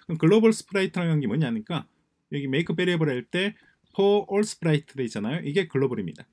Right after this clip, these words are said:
그리고 뒤에는 이게 로컬이에요. 그런데 여러분들은 가능한, 가능한 꼭 필요한 경우가 아니라면은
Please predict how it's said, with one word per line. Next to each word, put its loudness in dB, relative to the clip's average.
그리고 2
뒤에는 2
이게 0
로컬이에요. 0
그런데 2
여러분들은 2
가능한, 4
가능한 0
꼭 -8
필요한 4
경우가 2
아니라면은 0